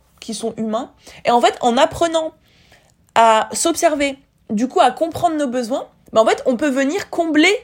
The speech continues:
ces besoins-là par nous-mêmes. Et pas forcément attendre, euh, attendre de l'extérieur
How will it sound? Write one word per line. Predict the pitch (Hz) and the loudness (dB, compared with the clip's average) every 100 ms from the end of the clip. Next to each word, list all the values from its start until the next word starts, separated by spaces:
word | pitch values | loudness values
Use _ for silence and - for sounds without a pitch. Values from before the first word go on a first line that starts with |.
| _ _ | _ _
ces | - 254 | -6 -2
besoins-là | 254 240 240 302 - | -2 0 0 0 0
par | 349 349 | 0 0
nous-mêmes. | 320 302 254 247 - _ _ _ _ _ - - - - 175 - | -2 -2 -2 -4 -12 _ _ _ _ _ -20 -20 -20 -20 -10 0
Et | 254 | 2
pas | 311 427 | 4 2
forcément | 339 277 269 359 | 0 0 0 2
attendre, | 226 - 277 381 208 - _ - | 2 0 -2 -2 -8 -16 _ 0
euh, | 214 208 202 196 196 190 185 107 - - _ _ _ - - | 4 4 2 -4 -6 -8 -10 -14 -16 -20 _ _ _ -10 2
attendre | 226 226 359 269 | 2 2 0 -2
de | |
l'extérieur | 247 285 - 311 269 247 294 - - | -2 -2 0 2 4 4 2 0 -8